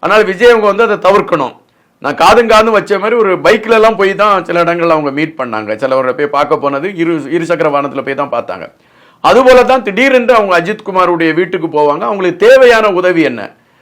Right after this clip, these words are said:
இன்னைக்கு அவங்களுக்கு ஆறுதல் தேவை, அவங்களுடைய அடுத்த கட்ட நகர்வுக்கான இதுகள் தேவை, அதை நம்ம செய்து கொடுத்துட்டு வருவோம் அப்படிங்கிற ஒரு திட்டத்தோட போவாங்க. அதை செய்து கொடுப்பாங்க. இதுல அவங்க அரசியல் பார்க்க மாட்டாங்க, அரசியல் பேச போறதும் கிடையாது.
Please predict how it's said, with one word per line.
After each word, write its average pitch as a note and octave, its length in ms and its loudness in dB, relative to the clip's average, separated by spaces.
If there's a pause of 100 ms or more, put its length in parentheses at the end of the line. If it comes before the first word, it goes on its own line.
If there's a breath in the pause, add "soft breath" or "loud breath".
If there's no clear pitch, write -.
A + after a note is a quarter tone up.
(120)
இன்னைக்கு F3 400 0
அவங்களுக்கு D#3+ 340 0
ஆறுதல் G3+ 380 4
தேவை, F3 420 0
அவங்களுடைய D3+ 400 -2
அடுத்த F3 300 0
கட்ட F#3 260 -4
நகர்வுக்கான F3 800 -2 (200)
இதுகள் D3 340 -4
தேவை, A2+ 320 -6 (300 soft breath)
அதை A3 260 4
நம்ம G3+ 420 2
செய்து F3+ 320 0
கொடுத்துட்டு D#3+ 360 -6
வருவோம் C#3+ 320 -2
அப்படிங்கிற C#3 240 -6
ஒரு C#3+ 160 -6
திட்டத்தோட E3+ 500 -4
போவாங்க. D3 320 -2
அதை F3 160 -2
செய்து D#3+ 320 -2
கொடுப்பாங்க. A#2+ 280 -8
இதுல D#3+ 120 -4
அவங்க E3 240 -2
அரசியல் D3+ 360 -4
பார்க்க C#3 340 -2
மாட்டாங்க, C3 340 -4 (260 loud breath)
அரசியல் E3+ 440 0
பேச C#3+ 300 -2
போறதும் D3 460 -2
கிடையாது. F#2+ 480 -8